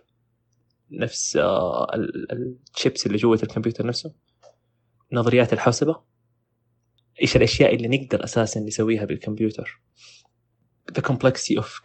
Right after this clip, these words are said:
computations، يقدر يقول لنا، علوم الحاسب يقدر يقول لنا كل برنامج كم حتكون سرعته لما نشغله، وكيف،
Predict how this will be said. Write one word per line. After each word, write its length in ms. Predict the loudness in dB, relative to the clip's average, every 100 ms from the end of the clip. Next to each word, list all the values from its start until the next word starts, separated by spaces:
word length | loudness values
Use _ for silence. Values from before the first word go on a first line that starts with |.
| -2
computations، 680 | 0 0 0 0 -4 -6 -16 _ _ _ _ _ _ _ -8
يقدر 300 | -8 4 6
يقول 220 | 8 6
لنا، 380 | 6 2 2 -2 -2
علوم 120 | -2
الحاسب 280 | -2 0 -2
يقدر 140 | 0
يقول 140 | 0
لنا 400 | 0 -2 -6 -10 -20 _
كل 160 | 2 4
برنامج 420 | 6 4 2 0
كم 120 | -4
حتكون 260 | -4 -6 -4
سرعته 420 | 2 2 2 -2
لما 100 | -6
نشغله، 500 | -4 -4 -2 -2 -2
وكيف، 720 | -2 -2 0 0 0 -14 -20